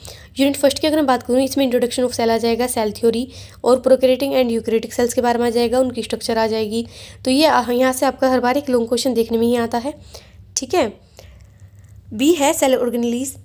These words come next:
तो इसमें आपके सेल ऑर्गेनेलिज के बारे में बता रखा है कि उनके ओरिजिन क्या है, स्ट्रक्चर क्या है और फंक्शन क्या है, like mitochondria, ईआर, राइबोसोम, गोल्गी कॉम्प्लेक्स, एंडोसोम,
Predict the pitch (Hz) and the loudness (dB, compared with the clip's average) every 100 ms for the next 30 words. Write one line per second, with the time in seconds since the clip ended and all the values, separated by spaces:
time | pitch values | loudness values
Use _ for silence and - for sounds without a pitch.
0 | - 269 262 269 254 - 262 269 240 233 | -6 -2 2 2 2 2 2 4 2 2
1 | 214 233 254 254 269 262 262 254 254 247 | 2 0 0 -2 0 2 4 2 0 -2
2 | 254 254 254 262 240 240 226 233 233 247 | 0 0 2 0 0 0 2 0 0 0
3 | 247 - 233 233 214 233 277 240 220 220 | -2 -6 -6 -6 -2 -2 -2 -4 -4 -6
4 | 208 196 202 208 247 247 214 220 214 214 | -6 -4 -2 2 0 0 -4 -4 -2 -2
5 | 226 220 - 233 214 208 208 - - - | 0 -2 -2 -4 -2 -2 -4 -10 -20 0
6 | 233 226 226 233 226 240 240 233 226 214 | 2 4 2 0 0 2 2 2 -2 -2
7 | 220 226 - 233 226 247 254 - - - | -4 -4 -6 -6 -2 -2 -4 -14 -20 -6
8 | - 233 208 | 2 4 2